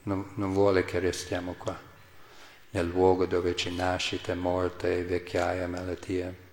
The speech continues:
In tutte le vite, in tutte le situazioni ci sarà sempre. Anche se siamo tutto perfettamente sistemato, tutto armonioso, la famiglia, eccetera,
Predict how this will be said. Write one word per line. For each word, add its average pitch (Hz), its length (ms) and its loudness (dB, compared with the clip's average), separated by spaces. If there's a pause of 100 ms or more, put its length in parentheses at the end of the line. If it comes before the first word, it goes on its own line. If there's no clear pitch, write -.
(720)
In 95 140 -2
tutte 117 300 0
le 92 100 0
vite, 104 420 -4
in 95 80 -14
tutte - 280 -4
le 95 120 0
situazioni 95 600 -4
ci - 220 -6
sarà 92 300 0
sempre. - 320 -6 (260)
Anche 120 280 8
se 113 160 8
siamo 98 400 8
tutto 123 360 6
perfettamente 107 760 4
sistemato, 101 760 6
tutto 101 300 4
armonioso, 98 760 6
la 98 120 2
famiglia, 98 520 -2
eccetera, 101 560 0